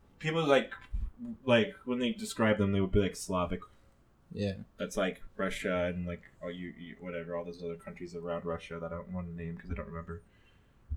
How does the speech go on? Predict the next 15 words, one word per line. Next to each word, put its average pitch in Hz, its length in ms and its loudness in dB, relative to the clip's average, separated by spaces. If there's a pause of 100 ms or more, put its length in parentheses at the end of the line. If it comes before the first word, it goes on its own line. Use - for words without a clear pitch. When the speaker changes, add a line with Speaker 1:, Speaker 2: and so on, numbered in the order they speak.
(580)
Speaker 2:
Yugoslav. 107 840 0 (760)
Speaker 1:
Yeah. 82 240 -2 (760)
Speaker 2:
All 123 120 6
the 123 100 6
Speaker 1:
Slavic. 107 720 6 (140)
Speaker 2:
Slavic. 139 100 6
Speaker 1:
Slavic. 78 280 -6 (100)
Speaker 2:
<laughs> 98 160 -6
countries. 101 260 0
Speaker 1:
Yugoslavic. 90 340 0 (680)
Slavic. - 420 -14 (920)
Speaker 2:
Czechoslovakian. 107 1120 4
Speaker 1:
Ne-, 107 160 2
Niko 110 220 4
Bellic 101 340 2